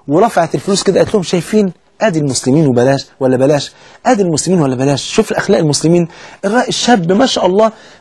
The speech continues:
ما حبش إنه يركب وينزل من غير ما يدفع الأجرة، دفع الفلوس ونزل و-، و-، و-، آدي المسلمين وآدي،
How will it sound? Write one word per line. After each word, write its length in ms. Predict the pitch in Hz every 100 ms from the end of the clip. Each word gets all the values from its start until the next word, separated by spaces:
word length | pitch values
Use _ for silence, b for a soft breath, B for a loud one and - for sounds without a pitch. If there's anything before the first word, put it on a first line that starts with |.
| 170
ما 80 |
حبش 380 | 156 202 165 160
إنه 160 | 190 196
يركب 320 | 240 - 196 - _ -
وينزل 440 | 156 180 262 208
من 80 | 190
غير 140 | 180 214
ما 80 |
يدفع 220 | 220 - 180
الأجرة، 340 | - 165 135 b b b
دفع 320 | 156 220 170 143
الفلوس 560 | - 139 143 156 -
ونزل 480 | 147 151 185 147 156
و-، 40 |
و-، 440 | 147 180 165 170 175
و-، 60 | 175 b b -
آدي 200 | 247 185
المسلمين 460 | 170 143 - 185
وآدي، 300 | 170 190 170